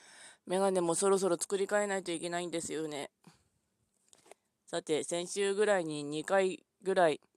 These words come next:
やろうかなって思ってたくせに、今回やったのは一回だけでしたね。うん、仕方がない。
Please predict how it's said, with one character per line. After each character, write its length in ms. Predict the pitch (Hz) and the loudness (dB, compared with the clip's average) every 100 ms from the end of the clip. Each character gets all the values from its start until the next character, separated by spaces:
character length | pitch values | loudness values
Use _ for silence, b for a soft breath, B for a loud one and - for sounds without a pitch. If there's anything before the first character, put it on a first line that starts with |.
| _ _ _ | _ _ _
や 140 | 156 165 | 4 6
ろ 120 | 190 | 6
う 60 | |
か 120 | 165 160 | 4 4
な 160 | 180 | 2
っ 20 | |
て 140 | 185 160 | 2 -4
思 180 | 156 160 | -4 -6
っ 20 | |
て 160 | - 156 | -4 -4
た 120 | 143 | -4
く 100 | - | -6
せ 140 | 156 | -8
に、 280 | 143 135 123 _ _ _ _ - | -8 -10 -12 _ _ _ _ -12
今 180 | 196 196 | -8 -4
回 180 | 180 143 | -2 -2
や 100 | 139 | -2
っ 20 | |
た 160 | 156 | -2
の 80 | 147 | -2
は 80 | 135 | -4
一 100 | 123 | -4
回 180 | 165 156 | -4 -2
だ 120 | 156 | -4
け 80 | 165 | -6
で 100 | 135 | -8
し 40 | |
た 100 | 131 | -10
ね。 160 | 120 117 _ _ _ | -14 -18 _ _ _
う 60 | 131 | -16
ん、 100 | 120 - | -16 -18
仕 100 | - | -12
方 160 | 151 135 | -10 -8
が 100 | 131 | -10
な 120 | |
い。 80 | 120 | -12